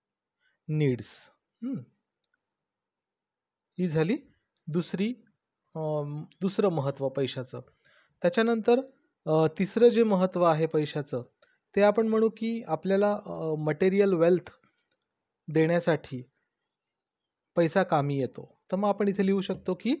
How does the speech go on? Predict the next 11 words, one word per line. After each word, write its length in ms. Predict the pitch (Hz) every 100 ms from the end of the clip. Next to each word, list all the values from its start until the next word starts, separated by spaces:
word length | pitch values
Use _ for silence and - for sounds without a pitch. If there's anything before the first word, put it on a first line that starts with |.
| - - _
अ, 40 | 160
money 440 | 160 156 170 226
helps 520 | 190 185 190 - - - _ _ _ 240
to 100 | 175
gain 360 | 170 156 214 269 _ _ _ 147
material 580 | 147 156 151 147 165 269 - _ 135
wealth, 440 | 127 120 110 - - _ _ _ _
to 200 | 180 165 262 _ _ _ _ _ _ _ _ _ _ _ - 143
gain, 320 | 160 147 113 117 _ _ - 135
जीएआयएन, 880 | 151 151 170 196 135 135 127 147 165
gain 440 | 156 139 165 160